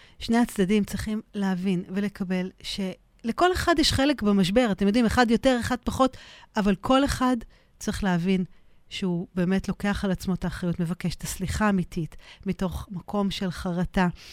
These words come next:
ועושה דברים אחרת. וזו נקודה סופר חשובה, כי לא צריך לה-, להקטין ולמזער את הכאב, כי הרבה פעמים, אתם יודעים, הצד הפוגע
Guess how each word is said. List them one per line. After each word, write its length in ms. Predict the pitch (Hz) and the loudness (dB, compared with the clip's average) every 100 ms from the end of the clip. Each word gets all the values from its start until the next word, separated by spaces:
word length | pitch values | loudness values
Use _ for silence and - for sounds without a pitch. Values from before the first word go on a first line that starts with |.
| - - - | -20 -20 -8
ועושה 220 | 190 170 277 | -4 0 -2
דברים 360 | 233 226 254 | 2 2 2
אחרת. 640 | - - 180 185 147 147 - - - - | 0 -2 0 0 0 -6 -14 -18 -20 -4
וזו 160 | 185 | 2
נקודה 380 | 202 196 214 214 | 2 2 2 0
סופר 340 | - - - 214 | 0 -2 -2 -2
חשובה, 440 | 196 - 190 196 | -2 -4 0 2
כי 280 | 196 - 190 - - - - - - _ | 0 2 0 0 -12 -20 -20 -20 -20 _
לא 100 | 247 | 0
צריך 260 | 285 339 - | 4 2 0
לה-, 180 | 277 220 - | 2 2 2
להקטין 640 | 220 214 - - 247 247 202 | 0 -2 -2 2 4 6 6
ולמזער 640 | 202 196 196 170 262 208 208 | 6 6 4 2 0 0 0
את 120 | 185 | -6
הכאב, 580 | - - - 190 185 151 151 _ _ | -6 -6 0 4 4 0 -8 _ _
כי 140 | - | 0
הרבה 140 | 180 240 | 0 2
פעמים, 220 | 247 220 | 2 2
אתם 140 | 202 | 0
יודעים, 180 | 180 214 | 2 2
הצד 240 | 202 196 | 2 -2
הפוגע 480 | 208 - 151 220 214 | -4 -4 -4 0 0